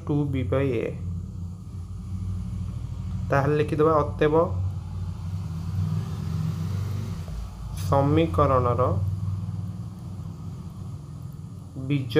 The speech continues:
ଦ୍ୱୟ କେତେ ରହିବେ? ଗୋଟେ ରହିବ ମାଇନସ୍ ଟୁ ବି ବାଇ ଥ୍ରୀ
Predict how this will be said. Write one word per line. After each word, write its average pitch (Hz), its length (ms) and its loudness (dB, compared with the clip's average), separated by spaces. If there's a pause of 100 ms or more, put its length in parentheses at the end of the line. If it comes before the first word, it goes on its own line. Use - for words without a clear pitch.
(160)
ଦ୍ୱୟ 131 260 2
କେତେ 139 220 -4
ରହିବେ? 151 260 4
ଗୋଟେ 156 240 2
ରହିବ 139 160 2 (120)
ମାଇନସ୍ 143 460 2
ଟୁ 151 60 -4 (120)
ବି 143 120 2
ବାଇ 143 180 4 (180)
ଥ୍ରୀ 139 220 -4